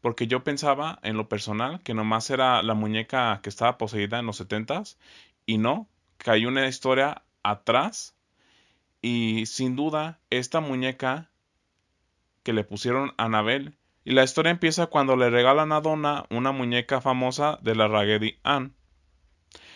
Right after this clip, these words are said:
Cuando le regalan a Donna la muñeca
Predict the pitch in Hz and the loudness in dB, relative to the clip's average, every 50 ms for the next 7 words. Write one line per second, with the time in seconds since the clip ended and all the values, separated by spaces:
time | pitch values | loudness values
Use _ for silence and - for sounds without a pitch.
0 | - _ _ 143 143 147 156 156 156 156 147 151 151 156 170 175 196 196 185 175 | -20 _ _ 4 4 6 6 6 8 8 8 8 8 8 8 8 6 4 4 4
1 | 170 160 175 175 180 170 160 143 131 127 123 123 123 127 143 147 143 - 143 139 | 4 4 2 2 2 0 0 0 0 0 0 -2 -4 -4 -4 -6 -4 -2 -2 -2
2 | 139 - - | -2 -4 -8